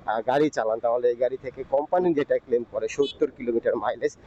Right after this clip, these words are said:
আপনি সত্তর কিলোমিটার মাইলেজ না পাইলেও সাতষট্টি থেকে আটষট্টি কিলোমিটার মাইলেজ কিন্তু অবশ্যই পেয়ে যাবেন। কিন্তু একটাই সমস্যা, এই আরপিএম এ তো আপনি এভাবে গাড়ি চালাইতে পারবেন না। এটা ইকো বা সিঙ্গেল যদি থাকেন, মানে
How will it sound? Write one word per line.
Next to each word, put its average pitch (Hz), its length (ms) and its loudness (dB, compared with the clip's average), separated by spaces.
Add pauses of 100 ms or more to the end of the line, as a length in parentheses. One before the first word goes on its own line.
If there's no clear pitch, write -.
(180)
আপনি 139 300 0
সত্তর 190 400 0
কিলোমিটার 180 440 0
মাইলেজ 143 400 4
না 135 240 2
পাইলেও 117 320 2
সাতষট্টি 147 500 -8
থেকে 160 240 2
আটষট্টি - 540 -2
কিলোমিটার 151 520 2
মাইলেজ 127 360 0
কিন্তু 120 220 0
অবশ্যই 123 320 0
পেয়ে 135 220 0
যাবেন। 117 220 0 (320)
কিন্তু 160 420 2
একটাই 151 260 2
সমস্যা, 127 360 -2
এই 135 100 4
আরপিএম 143 400 0
এ 143 40 2
তো 139 120 0
আপনি 139 180 -2
এভাবে 135 220 0
গাড়ি 120 180 -2
চালাইতে 127 360 0
পারবেন 104 240 -4
না। 107 140 -2 (360)
এটা 156 340 4
ইকো 147 280 2 (180)
বা 160 220 6
সিঙ্গেল 156 420 2
যদি 156 220 -4
থাকেন, 139 380 -4
মানে 113 180 -2